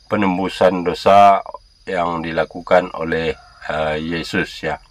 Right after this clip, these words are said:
Nah, yang menarik di dalam diskusi ini adalah, eh, ketika kita menyoroti si Edi Sidabutar yang sama-sama kita ketahui selama ini,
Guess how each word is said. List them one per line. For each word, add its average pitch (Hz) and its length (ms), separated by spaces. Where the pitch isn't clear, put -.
Nah, 123 320
yang 117 240
menarik 123 400
di 117 320
dalam 101 640
diskusi 98 560
ini 107 240
adalah, 101 480
eh, 87 320
ketika 95 880
kita - 240
menyoroti 95 800
si 90 320
Edi 85 320
Sidabutar 90 800
yang 85 240
sama-sama 85 560
kita - 320
ketahui 85 480
selama 80 480
ini, 104 320